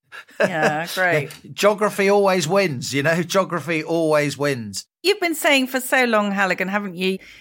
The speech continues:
Speaker 1: that this dependence on commodities, what's your economist phrase for these basically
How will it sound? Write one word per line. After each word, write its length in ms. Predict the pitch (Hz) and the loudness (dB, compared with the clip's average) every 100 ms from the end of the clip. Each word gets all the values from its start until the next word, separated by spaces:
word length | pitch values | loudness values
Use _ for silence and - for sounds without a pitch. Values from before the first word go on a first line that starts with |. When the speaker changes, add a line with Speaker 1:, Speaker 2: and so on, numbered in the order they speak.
| _ 196 | _ -2
Speaker 1:
that 180 | 180 - | -2 -4
this 320 | - 277 277 | -2 -2 0
dependence 1040 | 269 247 - 269 254 247 208 185 143 - - | -4 -4 0 4 4 4 0 -4 -8 -8 -2
on 520 | 220 214 190 180 185 - - | 0 2 0 -2 -4 -8 -8
commodities, 1120 | - 233 247 247 240 - 180 156 156 185 - - - | 0 4 4 2 -2 -2 -2 -2 -4 -6 -10 -16 -6
what's 300 | 277 262 240 | 0 0 2
your 180 | 254 233 | 2 2
economist 560 | 233 233 220 196 202 | 2 0 0 -2 -4
phrase 480 | - 208 190 170 170 | 0 4 4 2 -2
for 120 | - | -4
these 300 | 170 175 165 - | -2 0 -2 0
basically 800 | 185 - - - 175 160 156 | -2 -2 -8 -4 0 0 -2